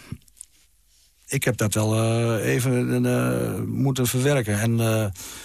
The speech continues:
het lullige was ook dat, eh, ik ben toen, eh, hij lag, eh, opgebaard en, eh, toen ben ik daarheen gegaan. En, maar er was ook helemaal geen boek waar je iets in kon zetten of niks. En, eh, ik heb, eh,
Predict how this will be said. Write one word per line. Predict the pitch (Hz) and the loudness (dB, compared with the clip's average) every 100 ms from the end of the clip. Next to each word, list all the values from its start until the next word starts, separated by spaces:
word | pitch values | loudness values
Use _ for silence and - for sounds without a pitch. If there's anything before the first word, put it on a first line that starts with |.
| - - - | -18 -14 -2
het | 123 139 | 2 4
lullige | 180 156 | 2 2
was | 139 151 139 | 0 0 0
ook | 151 | 0
dat, | 139 139 - | -2 -2 0
eh, | 139 131 120 98 - - - - - - _ _ - 131 117 113 123 - 120 | 0 0 -2 -8 -20 -20 -20 -20 -20 -20 _ _ -20 -18 -16 -14 -14 -16 -10
ik | - 147 | -2 0
ben | 147 131 | 0 0
toen, | 147 147 147 - - - _ _ - - - | 0 0 -2 -10 -20 -20 _ _ -20 -20 -14
eh, | 117 | -6
hij | 107 127 127 | 0 2 4
lag, | 123 113 | 2 2
eh, | 117 | 0
opgebaard | 139 131 127 127 123 120 | 0 -2 0 2 2 0
en, | 117 110 | 0 2
eh, | 110 104 92 92 73 110 | 0 -2 -4 -6 -8 -4
toen | - 139 | 0 2
ben | 139 | 2
ik | 127 | 2
daarheen | 120 120 156 135 | 2 2 2 2
gegaan. | 110 110 107 | 0 0 0
En, | 104 101 - - - - - | 0 -2 -6 -16 -16 -18 -4
maar | 135 | 2
er | |
was | 147 156 | 2 2
ook | |
helemaal | 147 151 135 | 2 0 0
geen | 131 120 | -2 -2
boek | 165 160 | -2 -2
waar | 135 | -2
je | 131 | 0
iets | 123 | -2
in | 139 156 | 0 0
kon | 135 | 0
zetten | 123 143 127 | 0 0 0
of | 120 | 0
niks. | 131 151 151 - - - - - - - | 2 2 0 -6 -18 -20 -20 -20 -20 -10
En, | - 123 123 127 | -2 2 2 2
eh, | 120 113 113 107 101 101 104 120 | 2 2 0 -2 -6 -10 -8 -4
ik | 117 | -2
heb, | 117 117 | -2 0
eh, | 110 98 92 | -2 -2 -6